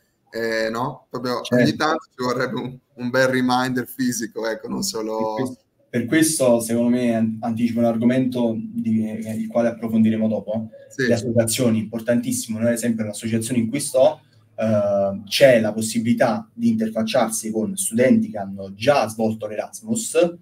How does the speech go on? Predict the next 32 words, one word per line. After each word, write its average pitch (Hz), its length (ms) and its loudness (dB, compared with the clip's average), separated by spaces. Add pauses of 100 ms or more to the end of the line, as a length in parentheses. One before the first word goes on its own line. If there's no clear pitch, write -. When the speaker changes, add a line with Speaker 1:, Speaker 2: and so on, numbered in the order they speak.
Speaker 1:
Sì. - 180 -8
Speaker 2:
eh, 110 500 0
e, 117 240 2
eh, 104 380 -4 (220)
possono 127 360 0
dare 113 220 4
informazioni 113 920 2
utili 113 720 0
a - 140 -8
chi 117 480 2
vuole 110 200 2
approcciarsi - 760 -4 (340)
questa, 101 500 -6
questa 113 200 -6
opportunità 113 720 -2
o 127 140 -6
comunque 117 400 2
Speaker 1:
Sì. 113 60 0
Speaker 2:
che 117 80 4
ha 113 40 4
bisogno 120 360 2
di, 110 400 4 (120)
ehm, 101 600 -2
eh, 104 200 -10
togliere 110 360 2
quei 113 120 2
dubbi 113 680 4
e 107 60 -6
Speaker 1:
Certo. 107 100 -14
Speaker 2:
quant'altro. 113 720 -4 (140)
Cioè, 120 320 0
Speaker 1:
Sì. 131 140 -2